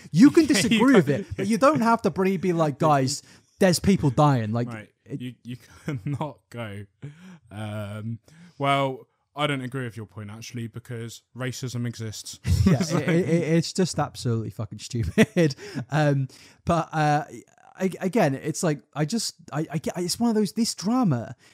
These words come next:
Speaker 1: as much as it's, like, everywhere, and I see so many people speaking about it, and I'm making a video on it, and it probably be out before this podcast comes out.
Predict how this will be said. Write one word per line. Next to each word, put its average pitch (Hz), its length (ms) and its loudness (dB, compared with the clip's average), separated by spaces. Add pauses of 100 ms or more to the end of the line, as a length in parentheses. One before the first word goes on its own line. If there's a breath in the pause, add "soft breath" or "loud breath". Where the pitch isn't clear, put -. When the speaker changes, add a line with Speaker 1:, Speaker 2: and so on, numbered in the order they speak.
(140 loud breath)
Speaker 1:
as 165 160 -2
much 220 220 0
as 240 100 -2
it's, 220 180 -4
like, 185 160 -6
everywhere, 139 380 -2
and 107 100 -6
I 117 40 -6
see 135 200 -6
so - 320 -2
many 131 120 0
people 117 140 -6
speaking 120 240 -4
about 107 140 -6
it, 98 40 -8
and 143 80 -4
I'm 220 120 4
making 196 220 2
a 131 40 0
video 123 260 2
on 113 80 -2
it, 117 120 -2
and 120 160 -4
it - 100 -8
probably 139 220 0
be 117 240 -2
out 113 80 -6
before 113 260 -10
this 110 120 -16
podcast 117 420 -6
comes 107 220 -6
out. 95 240 -8